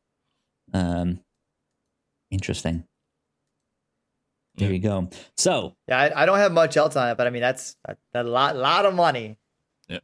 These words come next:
Speaker 1: they have been embraced. Speaking of, though, uh, that br-, br-, brings us to, like, one point five here on the news stories. Embracer se-, se-, seemingly confirms that the Knights of the Old Republic remake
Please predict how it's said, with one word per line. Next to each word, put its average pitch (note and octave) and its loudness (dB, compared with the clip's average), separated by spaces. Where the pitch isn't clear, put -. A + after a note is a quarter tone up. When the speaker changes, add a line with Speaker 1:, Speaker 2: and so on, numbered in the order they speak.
Speaker 1:
they G2 0
have F#2 -6
been E2+ -2
embraced. E2+ -4
Speaking A3 0
of, D#3+ 0
though, E3 0
uh, C#3+ 0
that C3+ -2
br-, A2+ 2
br-, A#2 0
brings C#3+ 0
us B2+ -2
to, B2 2
like, A2+ -4
one B2+ 2
point B2 -2
five B2 -4
here B2 0
on A2+ 0
the A2+ 2
news A2 0
stories. A#2 0
Embracer B2+ 0
se-, - -2
se-, - -4
seemingly C4+ 0
confirms F#3 -2
that C3+ -2
the C3+ 0
Knights C3+ 0
of C#3 0
the B2+ 4
Old A#2+ 0
Republic A2+ 0
remake G2+ 0